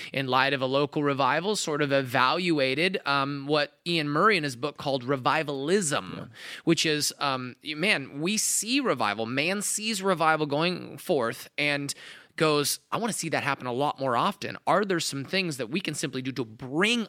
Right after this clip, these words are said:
Speaker 1: about
Speaker 2: Yeah.
Speaker 1: revival?" It's almost like man's attempt to bring about revival is revivalism.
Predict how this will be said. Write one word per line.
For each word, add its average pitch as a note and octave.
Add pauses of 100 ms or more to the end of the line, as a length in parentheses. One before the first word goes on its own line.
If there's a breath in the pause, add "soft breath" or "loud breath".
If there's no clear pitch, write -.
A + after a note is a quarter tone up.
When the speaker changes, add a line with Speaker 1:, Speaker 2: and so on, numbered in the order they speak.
Speaker 1:
about C#3+
Speaker 2:
Yeah. G2+
Speaker 1:
revival?" A#2+
It's B2+
almost F3+
like C3+
man's D3+
attempt -
to C#3
bring D#3
about C#3
revival D#3+
is C3+
revivalism. B2+